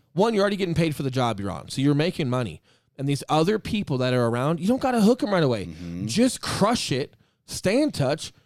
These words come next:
Speaker 1: see what they're all about, dive into their brand, see what they're doing, and go, "Hey, Will, I see, like, the last year you've been doing this.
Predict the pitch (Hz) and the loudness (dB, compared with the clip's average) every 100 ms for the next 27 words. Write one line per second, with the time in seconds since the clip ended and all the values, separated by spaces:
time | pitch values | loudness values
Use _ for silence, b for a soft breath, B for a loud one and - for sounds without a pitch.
0 | _ _ - 233 269 294 - 208 170 147 | _ _ -2 2 4 2 0 2 4 2
1 | 123 127 - 131 165 269 311 226 165 117 | 2 -2 -2 -2 2 2 2 2 0 -2
2 | 120 135 165 285 311 320 190 151 139 151 | -4 -2 -2 0 0 2 2 2 2 4
3 | 165 165 165 240 151 143 214 127 - b | 4 4 4 4 4 4 4 2 -4 b
4 | b b b _ - 131 - 233 220 196 | b b b _ -6 -6 -2 -2 0 2
5 | 156 165 170 - 175 143 135 131 127 127 | 2 2 2 2 2 2 2 0 2 0
6 | 120 104 80 - - | 0 -4 -8 -10 -14